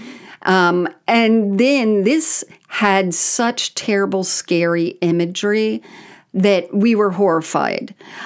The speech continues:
I was remembering the other day, someone triggered me about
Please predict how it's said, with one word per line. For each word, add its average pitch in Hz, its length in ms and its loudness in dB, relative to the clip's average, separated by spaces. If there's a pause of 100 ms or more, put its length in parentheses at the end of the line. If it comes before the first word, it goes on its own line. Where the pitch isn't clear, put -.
(120)
I 233 160 2
was 254 440 0
remembering 240 840 0
the 214 120 0
other 220 180 2
day, 214 280 2
someone 220 480 0
triggered 208 520 0
me 202 320 2
about 180 880 2